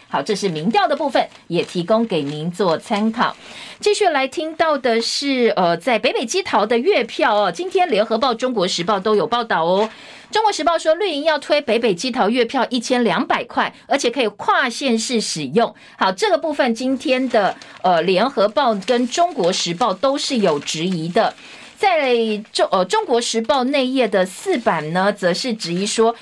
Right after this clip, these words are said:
“钱从哪里来呀？北北基桃一千两百块是选钱撒币吗？你还说中央？”呃，交通部是支持他的，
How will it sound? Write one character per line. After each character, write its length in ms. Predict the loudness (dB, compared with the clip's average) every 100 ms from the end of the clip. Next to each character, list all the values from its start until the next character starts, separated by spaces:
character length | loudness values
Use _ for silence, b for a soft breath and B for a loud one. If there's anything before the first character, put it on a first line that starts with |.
| B B
“钱 380 | -2 0 0 -2
从 300 | 0 2 2
哪 240 | 0 0
里 180 | 0 2
来 240 | 2 2 2
呀？ 220 | 0 0
北 180 | -2 0
北 180 | 0
基 220 | 0 -4 -2
桃 240 | 0 0
一 160 | 0 -2
千 240 | -2 0
两 220 | 0 0
百 180 | 0 -2
块 240 | -2 -2
是 100 | -2
选 240 | -2 -2 -2
钱 220 | 0 -2
撒 240 | 0 -4
币 260 | -2 -4 0
吗？ 240 | 0 0 -2 B
你 100 | -4
还 140 | -2
说 160 | 0 0
中 280 | 0 0 2
央？” 260 | 2 0 B B _
呃， 240 | 0 0 0
交 200 | -2 -2
通 160 | -2
部 120 | -2 -2
是 120 | -2
支 220 | -2 0
持 160 | 0 -2
他 240 | -2 -2
的， 240 | 0 -2